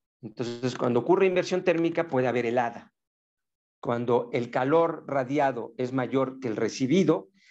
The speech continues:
la superficie va a estar más fría abajo que arriba. O sea, la atmósfera va a estar más fría abajo que arriba.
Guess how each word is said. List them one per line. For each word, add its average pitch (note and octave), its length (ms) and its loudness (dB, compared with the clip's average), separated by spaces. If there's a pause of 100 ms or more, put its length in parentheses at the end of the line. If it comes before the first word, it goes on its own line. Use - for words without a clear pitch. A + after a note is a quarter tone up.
(120)
la A#2 160 -2
superficie D3 680 0
va C#3+ 80 0
a - 20 0
estar C#3+ 320 -4
más D3 200 -6
fría D3+ 560 2
abajo C#3 480 0
que C3+ 100 -8
arriba. D3+ 520 -4
O B2+ 60 -10
sea, C3+ 120 -4
la C#3 80 2
atmósfera F3 340 -2
va E3+ 60 4
a - 20 -2
estar E3+ 200 -4
más E3+ 160 -4
fría F3 280 2 (340)
abajo E3 440 -2
que E3+ 100 -4
arriba. F#3+ 520 -2